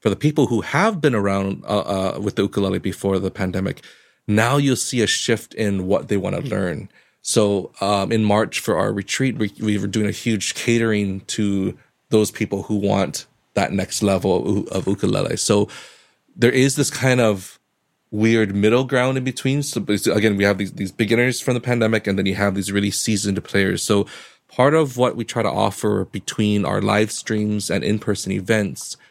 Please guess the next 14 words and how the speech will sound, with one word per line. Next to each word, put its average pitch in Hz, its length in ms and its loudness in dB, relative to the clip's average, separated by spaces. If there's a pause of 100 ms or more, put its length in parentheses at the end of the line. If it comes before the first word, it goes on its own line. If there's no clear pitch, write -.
(280)
is 113 220 2
hitting 113 280 0
that, 101 200 -2
that, - 320 -2
that 92 180 -2
big 98 380 -2 (180)
spectrum 98 680 -4
of, 95 180 0
of 98 180 0
levels 90 400 0
so - 300 -2
that 101 160 2
everyone 107 340 2
feels 98 600 -4